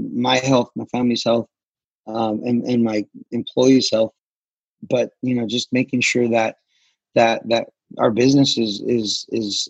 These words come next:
um, work, you know, able to, to survive during this, um, and, and mainly my employees, right? I'm, I'm really, that, that's kind of the weight that I have right now. Um, so, so my, my time is spent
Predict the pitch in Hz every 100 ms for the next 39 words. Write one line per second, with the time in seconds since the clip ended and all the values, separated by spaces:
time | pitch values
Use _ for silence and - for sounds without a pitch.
0 | 110 110 101 113 - - 120 131 131 -
1 | - _ 123 123 110 _ _ - 135 131
2 | 123 113 - 131 - 113 117 135 135 110
3 | 117 113 107 - - - _ 110 110 107
4 | _ _ _ _ - 120 117 110 113 120
5 | 117 113 113 123 135 156 160 135 120 113
6 | 113 107 - 127 139 110 104 - 117 117
7 | 117 117 117 - 120 127 123 120 110 _
8 | _ _ _ _ - 117 - 135 143 -
9 | 165 143 120 120 117 117 120 120 123 117
10 | 113 120 120 120 117 - 117 117 113 -
11 | _ _ - 131 120 - 139 131 131 139
12 | 147 143 147 160 - 160 151 135 - -
13 | - 127